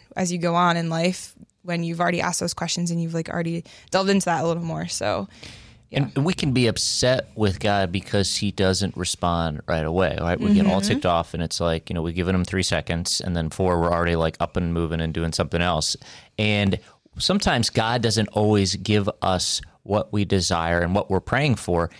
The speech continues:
Speaker 2: in that given moment.
Speaker 3: Mm-hmm.
Speaker 2: And part of the reason for that, not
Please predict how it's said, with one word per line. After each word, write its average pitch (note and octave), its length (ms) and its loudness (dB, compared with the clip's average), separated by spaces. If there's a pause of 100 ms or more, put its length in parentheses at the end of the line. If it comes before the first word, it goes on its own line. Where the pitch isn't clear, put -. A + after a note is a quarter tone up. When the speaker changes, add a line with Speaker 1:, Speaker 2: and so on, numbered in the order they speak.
(180)
Speaker 2:
in G#2 160 4
that G#2+ 220 2
given F2+ 380 2
moment. G2+ 460 4
Speaker 3:
Mm-hmm. F#3+ 400 0
Speaker 2:
And G#3 240 -2
part B3+ 300 2
of C4+ 40 4
the D3+ 80 2
reason A2+ 440 0
for D#3+ 280 0
that, F#2+ 160 2
not E3 160 2